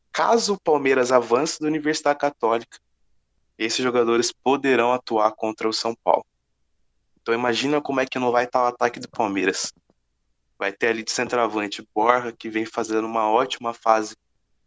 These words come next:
pelo Júnior Barranquilla e pela Colômbia, Dudu e Rony.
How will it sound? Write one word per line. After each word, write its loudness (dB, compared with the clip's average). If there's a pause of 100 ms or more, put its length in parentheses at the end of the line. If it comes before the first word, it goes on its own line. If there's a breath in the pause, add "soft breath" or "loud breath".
(140)
pelo -2
Júnior -6
Barranquilla -2
e -8
pela -2
Colômbia, -4 (400)
Dudu -4 (420)
e -6
Rony. -2